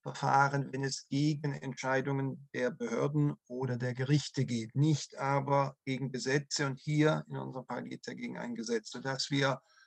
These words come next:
aus der Verfassungsbeschwerde sozusagen rausfliegen.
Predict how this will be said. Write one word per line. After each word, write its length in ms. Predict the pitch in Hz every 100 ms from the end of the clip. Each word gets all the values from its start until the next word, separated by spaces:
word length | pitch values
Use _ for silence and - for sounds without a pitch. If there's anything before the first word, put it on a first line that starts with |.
| _ -
aus 320 | 131 143 -
der 180 | 131 127
Verfassungsbeschwerde 960 | 120 131 135 143 - - - - -
sozusagen 840 | - - - 123 120 117 123 123 - _ -
rausfliegen. 760 | 107 - 131 - 117 117 135